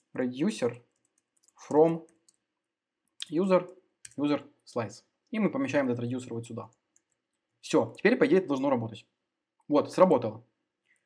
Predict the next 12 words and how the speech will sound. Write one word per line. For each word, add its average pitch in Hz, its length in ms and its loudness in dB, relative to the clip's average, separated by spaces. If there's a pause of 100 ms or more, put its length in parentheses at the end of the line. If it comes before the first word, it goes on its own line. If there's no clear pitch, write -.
(1080)
Сейчас 226 300 6
мы 185 100 6
не 175 120 6
в 190 60 2
системе. 123 540 0 (100)
Сейчас - 260 0
мы 156 80 2
не 156 100 4
в 151 60 -2
системе. 220 380 2
Давайте 147 340 4
залогинимся. 143 640 0